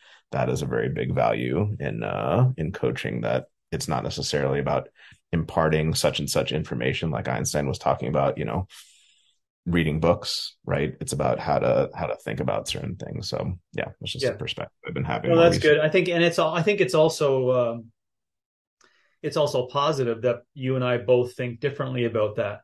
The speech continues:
Speaker 2: 'cause it's a reflection as well, what we wanna have with people who listen in, as well as, you know, in philosophy, you know, um, there's not always agreement, which is great.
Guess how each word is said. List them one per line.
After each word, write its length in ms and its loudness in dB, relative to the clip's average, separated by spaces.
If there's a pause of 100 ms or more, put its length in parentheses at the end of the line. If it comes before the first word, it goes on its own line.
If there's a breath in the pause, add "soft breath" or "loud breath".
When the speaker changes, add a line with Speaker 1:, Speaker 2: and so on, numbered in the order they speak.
Speaker 2:
'cause 180 0
it's 140 0
a 60 2
reflection 600 0
as 140 -6
well, 280 8
what 180 2
we 80 -2
wanna 240 -2
have 280 0
with 160 -6
people 640 0 (200)
who 140 0
listen 320 0
in, 340 -4
as 180 -2
well 240 8
as, 420 4
you 120 -6
know, 300 0 (360)
in 140 -2
philosophy, 880 0 (380)
you 100 -6
know, 280 -2 (140)
um, 580 -4
there's 160 -6
not 220 0
always 300 4
agreement, 440 -6
which 200 -6
is 100 -6
great. 360 0